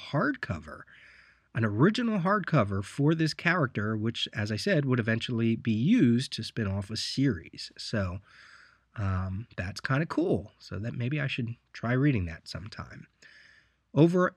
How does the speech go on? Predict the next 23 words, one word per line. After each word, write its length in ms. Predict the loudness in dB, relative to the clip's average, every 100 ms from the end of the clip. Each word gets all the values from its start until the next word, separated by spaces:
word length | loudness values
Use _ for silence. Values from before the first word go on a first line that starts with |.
| -2
at, 380 | 0 0 0 2
uh, 220 | 4 4
Marvel, 420 | 4 4 4 4 4
we 120 | 4
had 200 | 2 -2
Silver 480 | 0 2 2 2 -2
Surfer 720 | -2 0 -2 0 0 0 -2 -2
number 580 | 0 0 0 0 2
ninety, 840 | 2 2 2 4 4 2 -2 -6 -16 _ -20 -20 -20 _ -4
and 120 | -4
a 40 |
character 680 | 0 4 6 4 2 0 0 2
named 500 | 2 4 4 2 0
Legacy 600 | -2 2 4 4 2 0
makes 340 | 0 0 -2 -4
an 80 | -4
appearance. 720 | -2 0 0 0 -4 -14 -16 -20 -20 -20 _ -6
I 80 |
believe 300 | 0 4 6
he 140 | 6 4
also 240 | 2 -2
showed 280 | -2 0 2
up 220 | 2 -2